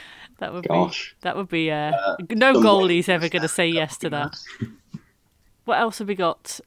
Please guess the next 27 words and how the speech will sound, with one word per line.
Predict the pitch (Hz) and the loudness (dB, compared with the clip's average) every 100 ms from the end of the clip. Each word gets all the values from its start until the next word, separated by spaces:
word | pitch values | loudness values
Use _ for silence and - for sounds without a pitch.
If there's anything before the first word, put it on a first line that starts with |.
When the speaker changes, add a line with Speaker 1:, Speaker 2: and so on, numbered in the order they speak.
| - | -8
Speaker 1:
Um, | 185 180 180 180 175 180 175 175 175 180 180 180 180 180 180 180 - _ - _ - | -2 0 0 0 -2 -2 -4 -6 -8 -12 -10 -10 -10 -12 -12 -14 -16 _ -20 _ -14
trivia. | - 311 233 175 147 - _ _ _ 233 | -2 2 4 2 2 -4 _ _ _ -4
Okay, | 240 196 151 165 214 _ _ _ | -2 0 0 0 -6 _ _ _
so | - 214 | -4 -2
the | 196 | -2
trivia, | - 240 202 180 151 | -2 -2 2 2 0
I | 175 175 170 - _ _ - | 0 0 0 -6 _ _ -12
said | - 185 - | -2 -4 -2
the | 175 | -10
question | - 175 - - 139 175 - | -4 -4 -4 -8 -8 -10 -6
at | 151 | -8
the | 165 | -6
start. | - 165 139 170 - _ _ - - _ _ _ _ _ 170 | -4 0 2 2 0 _ _ -20 -20 _ _ _ _ _ 0
Uh, | 160 156 - _ _ | 2 2 -2 _ _
can | - 196 185 180 _ | -10 -4 -4 -6 _
you | 170 170 170 165 | -10 -2 -2 0
name | 165 160 160 - | -2 -4 -6 -6
the | 175 | -8
ten | - - 180 170 | -6 -4 -4 -4
teams | - 190 160 151 - | -6 -6 -4 -8 -8
that | 147 | -8
have | 165 156 | -8 -8
never | 165 165 160 170 | -6 -4 -4 -6
won | 151 151 | -6 -8
a | 143 | -8
Stanley | - 156 147 143 135 | -6 -6 -6 -10 -10
Cup? | - 147 - | -6 -8 -8